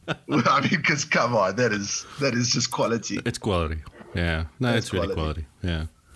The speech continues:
Speaker 1: This is a lovely beer to pour. There's a great head on this.
Speaker 2: Yeah. So this is very different from the Wit beer. There's a good head. Um, I'm having mine in a, in a goblet,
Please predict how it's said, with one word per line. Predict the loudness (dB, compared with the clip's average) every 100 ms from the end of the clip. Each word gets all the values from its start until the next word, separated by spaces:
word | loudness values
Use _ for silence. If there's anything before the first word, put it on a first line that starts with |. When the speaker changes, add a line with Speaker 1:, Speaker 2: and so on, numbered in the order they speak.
| -6
Speaker 1:
This | -2
is | 0
a | 2
lovely | 2 2 2 2 2 2 2 0
beer | -2 0 0
to | -2
pour. | -6 -2 -2 -2 -6 -10
There's | -6
a | -4
great | -2 0 2 2 0
head | -2 0
on | 0 -2
this. | -2 -4 -6
Speaker 2:
Yeah. | -6 -6 -8 -20 -10
So | -2
this | -2 0
is | -2 0
very | 0 0
different | 0 -2 -2
from | -2 -2
the |
Wit | -2 -4
beer. | -2 0
There's | 0 -2
a |
good | -2 -2
head. | 0 0 -2 -6 _ -20 -6
Um, | -2 0 0 -2 -4 -6
I'm | -2 0
having | 2 2
mine | 2 2 0
in | 0
a, | 0
in | 0 -2
a | -2
goblet, | -4 -2 -2 0 -2